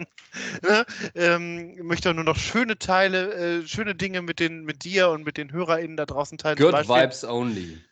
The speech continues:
Speaker 1: zum Beispiel, äh, vorhin habe ich irgendwie, du kennst das ja auch, man, äh, googelt so irgendwas und dann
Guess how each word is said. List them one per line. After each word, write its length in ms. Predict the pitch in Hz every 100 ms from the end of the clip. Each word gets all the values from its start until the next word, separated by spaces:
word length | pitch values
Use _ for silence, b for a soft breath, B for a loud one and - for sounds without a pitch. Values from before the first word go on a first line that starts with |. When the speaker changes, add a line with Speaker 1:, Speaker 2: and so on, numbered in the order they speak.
| -
Speaker 1:
zum 140 | 151
Beispiel, 560 | 165 170 - 180 170 170
äh, 340 | 156 151 147 B B B B _ _ 147
vorhin 500 | - 185 202 196 180
habe 140 | 165
ich 60 | 175
irgendwie, 200 | 175 165
du 80 | 147
kennst 240 | 190 196
das 140 | 180
ja 140 | 165 156 -
auch, 280 | 208 233 -
man, 280 | 151 151 151
äh, 360 | 151 151 147 143
googelt 420 | 180 208 196 185
so 400 | - 180 180 185
irgendwas 400 | 175 175 170 165
und 160 | 170 156
dann 240 | 156 156